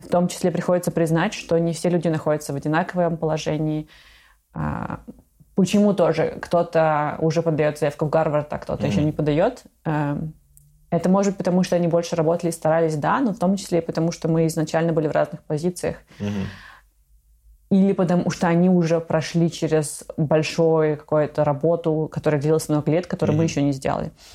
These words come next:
Speaker 1: Ну и вот, м, размышления об этом для меня были очень полезными, и поэтому я про это тоже писала. И думала, что, может, и кому-то ещё это будет полезно.
Speaker 2: Мгм.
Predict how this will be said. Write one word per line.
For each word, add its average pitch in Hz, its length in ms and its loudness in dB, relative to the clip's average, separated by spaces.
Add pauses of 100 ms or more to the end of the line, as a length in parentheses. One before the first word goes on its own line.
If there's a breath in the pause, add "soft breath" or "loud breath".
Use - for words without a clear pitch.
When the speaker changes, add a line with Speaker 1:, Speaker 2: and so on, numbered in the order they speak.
(1300 loud breath)
Speaker 1:
Ну 190 100 4
и 202 40 4
вот, 175 240 0
м, 175 180 2
размышления 185 520 2
об 160 80 2
этом 185 280 2
для 170 140 2
меня 170 420 2
были 165 720 2
очень 175 320 0
полезными, 196 800 0
и 170 420 0
поэтому 185 320 0
я 170 120 2
про 170 180 0
это 175 100 -4
тоже 165 160 0
писала. 147 380 -2
И 147 40 -2
думала, 165 400 -2 (480 loud breath)
что, 156 760 0 (520)
может, 180 320 0
и - 20 0
кому-то 175 360 2
ещё 170 220 0
это 165 160 -4
будет 151 200 -2
полезно. 202 600 0
Speaker 2:
Мгм. 113 420 -6